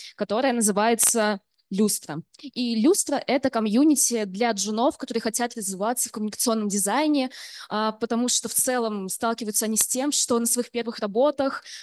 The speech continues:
у них достаточно базовые, скучные даже могут быть обязанности, и не хватает свободы самовыражения.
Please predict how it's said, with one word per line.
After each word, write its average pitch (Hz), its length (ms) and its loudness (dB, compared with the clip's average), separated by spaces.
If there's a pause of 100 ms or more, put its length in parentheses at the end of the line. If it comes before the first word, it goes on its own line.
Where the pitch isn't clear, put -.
(100)
у 226 60 -10
них 208 100 -6
достаточно 226 420 -2
базовые, 226 600 2
скучные 233 680 -2
даже 214 280 -2
могут 214 240 -4
быть 214 160 -2
обязанности, 247 720 0 (300)
и 226 40 -12
не 226 80 -6
хватает 240 460 0
свободы 214 400 0
самовыражения. 214 880 -4